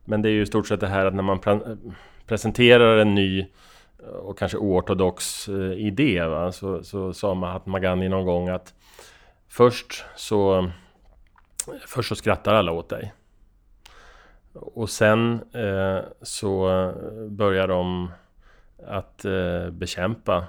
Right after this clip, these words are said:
den här idén som du står för. Och sen på slutet,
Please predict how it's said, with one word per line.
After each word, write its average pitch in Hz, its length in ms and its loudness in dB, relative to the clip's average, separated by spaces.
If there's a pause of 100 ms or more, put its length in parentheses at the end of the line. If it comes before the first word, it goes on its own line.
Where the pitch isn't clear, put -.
(140)
den 82 100 -12
här 87 380 -8 (580)
idén 95 460 -8 (140)
som - 220 -20
du - 80 -18
står 98 200 -14
för. 110 220 -16 (840)
Och 107 120 -8
sen 92 380 2 (240)
på 101 80 -2
slutet, - 680 -6